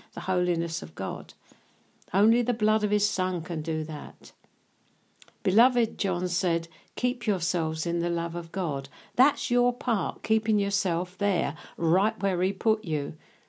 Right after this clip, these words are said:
by faith, from first to last. Sit, stay,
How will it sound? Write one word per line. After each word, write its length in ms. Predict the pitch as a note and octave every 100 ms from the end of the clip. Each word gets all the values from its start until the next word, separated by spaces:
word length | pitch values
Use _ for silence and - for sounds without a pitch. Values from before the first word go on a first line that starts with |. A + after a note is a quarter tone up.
| _
by 220 | E3+ A3+
faith, 500 | C4+ E3 D3 F#3 - -
from 320 | - F#3 G3+
first 460 | G3+ D#3+ C#3+ D#3+ -
to 120 | F#3
last. 640 | F#3+ G3 C#3+ C#3 - - - _ - _ _ _
Sit, 580 | - - F#3 - - - _ _ _ -
stay, 680 | - - F3 D3 D3 C#3+